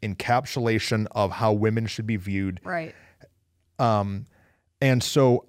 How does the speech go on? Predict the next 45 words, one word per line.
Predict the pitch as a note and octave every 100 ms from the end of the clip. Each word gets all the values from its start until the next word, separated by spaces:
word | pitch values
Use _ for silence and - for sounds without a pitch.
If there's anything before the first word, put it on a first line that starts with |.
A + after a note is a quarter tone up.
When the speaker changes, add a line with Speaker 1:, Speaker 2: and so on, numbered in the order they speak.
| -
Speaker 1:
I | D#3
think | - C4+ C4+
we've | G#3 D#3
talked | - C3+ C3
before | B2+ - A#2+ A2+
about | - A2+ A2 G#2 _ _
you | - A2+ A#2+
and | A2
I | G#2
and | G2+
some | B2
of | G#2
our | G2
boundaries. | G2 G2 G#2+ B2 A#2+
If | B2 G#2+
not, | B2 A#2
I | G#2+
know | A#2
we | A#2
will | G#2+ A2
with | G2+
Rachel | F#2 A2+ - F#2+
and | F#2
Aaron. | G2+
Speaker 2:
We | E2
have | F2 D#4+ D4 A#3
a |
little, | A#3 B3+ C4 G3+ G3+
but | A#3+ B3+
I |
think | A#3+ F4+
one | C4+ C4 C#4
that's | A3 B3
worth | A3+ A3
noting | G3 G3+ A3 F#3
is | - B3 G#3+
one | G#3 G#3+ A#3
of | A#3+
the | A#3+
first, | - G3+ G3 - - - _ _ _
and | A3 G3
ones | G3 G#3
you | A3
just | F#3+ -
said, | D4+ C4 F#3